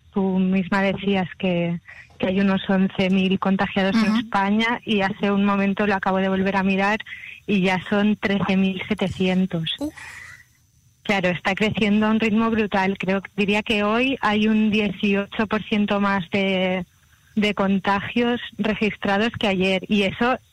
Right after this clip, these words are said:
Speaker 1: de lo que se sabe, claro, porque tampoco hay test para, para todos los ciudadanos.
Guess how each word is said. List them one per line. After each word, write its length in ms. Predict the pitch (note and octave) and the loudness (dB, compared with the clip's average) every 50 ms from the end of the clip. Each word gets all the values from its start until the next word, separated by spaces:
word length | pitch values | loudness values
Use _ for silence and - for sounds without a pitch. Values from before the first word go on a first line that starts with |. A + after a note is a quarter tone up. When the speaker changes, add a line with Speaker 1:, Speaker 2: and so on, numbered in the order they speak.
| - | -4
Speaker 1:
de 100 | - G3+ | -2 0
lo 120 | G3 G3 F#3 | 0 0 0
que 140 | - F#3 | -2 -2
se 120 | D3+ F#3 F3+ | -2 -2 -2
sabe, 340 | - - G3+ G#3 G#3 F#3+ F#3 | 0 0 0 0 0 0 0
claro, 260 | - G3+ G3 F#3+ F#3+ | 0 0 0 0 0
porque 240 | F3 F#3 - - F#3+ | -2 -2 -2 -2 -2
tampoco 800 | F3 F3+ F3+ F#3 - G3 F3+ F3 - G#3 G3 G3 F#3+ F#3 F#3 F#3 F3 - _ _ _ _ _ _ - - - | 0 0 0 0 0 0 0 0 0 2 2 2 2 2 0 0 -2 -6 _ _ _ _ _ _ -20 -14 -6
hay 180 | - G#3 G#3 G#3 | -2 -2 -2 0
test 380 | - - G3 G3 F#3+ E3+ - - - - - - - - - - - - - - - - - - - | 0 0 0 0 0 -2 -6 -12 -16 -16 -18 -20 -20 -20 -20 -20 -18 -18 -18 -18 -20 -20 -12 -4 -2
para, 500 | G#3+ G3+ G3 G3 F#3 F#3 F#3 F3 F3+ F3+ | 0 0 2 2 2 2 4 2 2 2
para 260 | - G#3 G3 G3 F#3+ | 2 0 0 0 0
todos 240 | - G3+ F#3+ F#3+ - | 0 0 0 2 2
los 140 | G3+ F#3+ | 0 0
ciudadanos. 640 | - - G3 F#3 F#3 F3 F3 F3 F3 F3 E3+ E3+ D#3+ | 0 0 2 2 2 2 2 2 2 2 2 0 -2